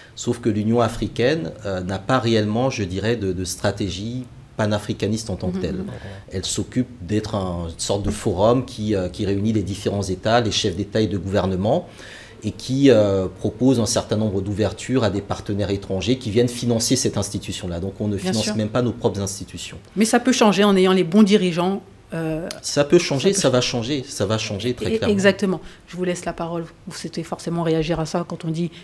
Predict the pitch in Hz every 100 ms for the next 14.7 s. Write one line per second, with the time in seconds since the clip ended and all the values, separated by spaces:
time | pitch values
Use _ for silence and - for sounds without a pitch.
0 | - 165 156 160 160 165 156 160 165 160
1 | 190 180 165 160 - 190 - - - -
2 | - - - - - - - - 202 175
3 | 175 202 - - 165 156 175 175 175 -
4 | 180 180 180 165 180 180 - - - -
5 | 175 160 160 156 - - 170 185 180 202
6 | 185 180 175 160 - - 185 180 175 175
7 | 170 - 180 - - 170 170 190 - 185
8 | 175 185 175 175 175 - - - 170 -
9 | - - 165 165 196 190 196 190 - 190
10 | 160 208 196 202 196 247 - - 180 175
11 | 175 190 185 175 165 175 175 165 233 240
12 | - - - 170 170 185 175 165 170 170
13 | 170 165 185 - 196 190 165 180 165 165
14 | 165 165 165 165 190 180 185